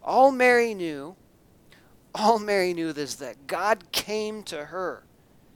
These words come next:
The angel spoke to her, and she was one way before, uh, minding her own business, going along with her marriage. She was one way.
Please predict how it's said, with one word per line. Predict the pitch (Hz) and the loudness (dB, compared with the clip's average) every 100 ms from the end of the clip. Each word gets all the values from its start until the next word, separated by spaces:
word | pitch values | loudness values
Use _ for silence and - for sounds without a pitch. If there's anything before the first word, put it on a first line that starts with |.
| _ _ _ - | _ _ _ -14
The | 156 190 | 2 6
angel | 226 254 202 | 6 4 -2
spoke | 175 - - 220 220 214 | -2 0 2 8 8 8
to | 190 | -4
her, | 147 156 160 156 - | -6 -2 -2 -2 -8
and | 180 | -2
she | 180 233 | 0 8
was | 208 | 8
one | 196 202 254 302 285 | 8 6 6 6 4
way | 247 240 | 6 4
before, | 233 196 - 233 185 165 220 - _ _ _ _ _ _ _ _ _ | 4 -4 -2 -2 0 -4 -8 -18 _ _ _ _ _ _ _ _ _
uh, | - - _ | -20 -20 _
minding | - 139 175 208 | -14 -8 -8 -8
her | 196 | -6
own | 190 196 185 | -6 -6 -8
business, | 190 190 196 190 - | -8 -8 -8 -10 -10
going | - 190 190 | -8 -6 -4
along | 185 196 190 | -2 -2 -2
with | 190 | -10
her | 175 160 - - | -12 -12 -16 -4
marriage. | 185 190 185 - - | 0 2 2 0 -14
She | - 214 | -8 -6
was | 196 175 - | -6 -8 0
one | 196 196 | 0 0
way. | 190 190 | 0 0